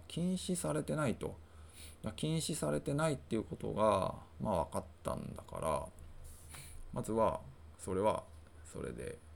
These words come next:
あの、よしで。で、あの、手振に落とそうとか言ってたんですけど、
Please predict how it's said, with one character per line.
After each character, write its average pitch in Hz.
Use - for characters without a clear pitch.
あ -
の、 -
よ 76
し -
で。 -
で、 87
あ -
の、 -
手 98
振 135
に 131
落 120
と 127
そ 127
う -
と -
か -
言 -
っ -
て -
た -
ん -
で -
す -
け -
ど、 -